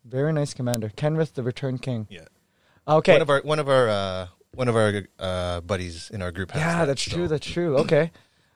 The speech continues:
Speaker 1: Now, w-, we do have to buy packs, right? Uh, I don't know if we went with the rule of you can't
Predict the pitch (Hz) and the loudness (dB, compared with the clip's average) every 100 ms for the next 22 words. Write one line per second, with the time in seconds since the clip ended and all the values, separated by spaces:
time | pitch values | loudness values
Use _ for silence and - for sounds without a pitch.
0 | _ 160 185 190 175 - _ _ _ _ | _ 4 10 12 10 8 _ _ _ _
1 | _ 147 151 - 151 175 156 190 175 156 | _ -14 -14 -14 -2 0 6 6 6 4
2 | 156 147 147 143 113 - - - 127 135 | 8 8 8 4 0 -2 -12 -8 2 2
3 | 165 - _ _ _ _ _ 143 135 139 | 2 -4 _ _ _ _ _ 4 6 4
4 | - _ 151 _ _ _ - 151 190 208 | 2 _ -20 _ _ _ 4 6 8 6
5 | 220 214 180 185 180 170 165 135 160 165 | 4 2 2 2 0 -2 -2 0 4 6
6 | 151 131 143 - 165 156 | 6 2 -2 -2 0 0